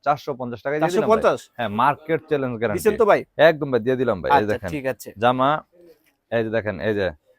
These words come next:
Speaker 2: ওড়নাটা
Speaker 1: আপনার
Speaker 2: বক্স করা
Speaker 1: সালোয়ার।
Speaker 2: থাকবে।
Speaker 1: হ্যাঁ, ওড়নাটা বক্স। এটা কিন্তু পাঁচ হাত অ্যাকুরেট। ঠিক
Speaker 2: পাঁচ
Speaker 1: আছে?
Speaker 2: হাত
Speaker 1: এটার মধ্যে
Speaker 2: অ্যাকুরেট।
Speaker 1: তিন টাকা লাভ করছি ভাই। Only তিন টাকা লাভ।
Speaker 2: Only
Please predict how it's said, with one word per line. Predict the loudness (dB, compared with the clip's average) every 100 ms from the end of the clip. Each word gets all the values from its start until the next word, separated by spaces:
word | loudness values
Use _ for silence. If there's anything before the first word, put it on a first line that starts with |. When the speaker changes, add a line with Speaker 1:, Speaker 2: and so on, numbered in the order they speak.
| _ -8
Speaker 2:
ওড়নাটা | 0 2
Speaker 1:
আপনার | 4 2
Speaker 2:
বক্স | 2 0 0
করা | 0
Speaker 1:
সালোয়ার। | 2 2 0
Speaker 2:
থাকবে। | -8 _
Speaker 1:
হ্যাঁ, | -6 -4
ওড়নাটা | -4 -4 -2
বক্স। | -2 -4 -6
এটা | -4
কিন্তু | -2 0 0 -2 _ _ _
পাঁচ | 6 6
হাত | 4 2
অ্যাকুরেট। | 0 0 -2 -4
ঠিক | _ _ _ _ -8
Speaker 2:
পাঁচ | -4 -2
Speaker 1:
আছে? | 0 4
Speaker 2:
হাত | 4
Speaker 1:
এটার | 2
মধ্যে | 0 2
Speaker 2:
অ্যাকুরেট। | 2 2 -6 _ _ _ _ -8
Speaker 1:
তিন | -2
টাকা | 0 4
লাভ | 4 4
করছি | -2 -8
ভাই। | -8 -4
Only | -4 -4 -6
তিন | -8 -6
টাকা | -6 -4
লাভ। | -8 -10
Speaker 2:
Only | -10 -8